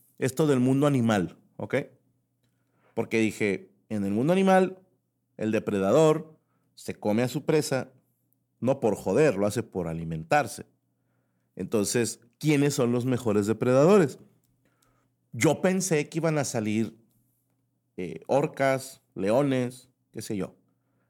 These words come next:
Ahí les va lo que encontré. Depende. <laughs> Porque dice, Los mejores depredadores del mundo animal,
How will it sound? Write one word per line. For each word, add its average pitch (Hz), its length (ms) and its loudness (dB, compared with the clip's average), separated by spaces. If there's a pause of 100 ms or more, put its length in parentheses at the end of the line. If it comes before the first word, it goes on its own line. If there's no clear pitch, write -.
Ahí 160 120 2
les 185 140 4
va 170 80 4
lo 170 100 4
que 156 100 0
encontré. 98 580 -4 (1900)
Depende. 123 680 0
<laughs> - 480 -6 (500)
Porque 135 220 0
dice, 131 480 2 (360)
Los 135 140 0
mejores 165 300 4
depredadores 190 460 6
del 185 80 6
mundo 202 160 6
animal, 185 480 6